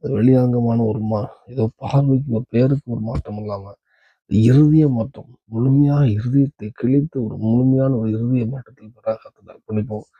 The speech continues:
கண்டிப்பாக நம்முடைய பாவங்கள் எல்லாம் மன்னிப்பார். ஏன்னா அவருக்கு கிருபையுள்ள தேவன், மன்னிக்கிற தேவன், மன்னிப்பார். ஒரு புதிய வாழ்க்கை தருவார்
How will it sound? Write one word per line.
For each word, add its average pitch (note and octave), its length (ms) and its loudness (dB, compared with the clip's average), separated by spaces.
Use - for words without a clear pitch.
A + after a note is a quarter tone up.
கண்டிப்பாக A#2 400 2
நம்முடைய G#2 340 -4
பாவங்கள் A2 440 2
எல்லாம் B2+ 320 0
மன்னிப்பார். G#2 520 -2
ஏன்னா - 140 -20
அவருக்கு G2+ 340 -2
கிருபையுள்ள A#2+ 520 4
தேவன், A#2 400 0
மன்னிக்கிற A#2 520 0
தேவன், G#2+ 360 -10
மன்னிப்பார். G#2+ 420 -6
ஒரு - 180 -20
புதிய B2+ 280 2
வாழ்க்கை B2 280 -2
தருவார் A#2 420 -2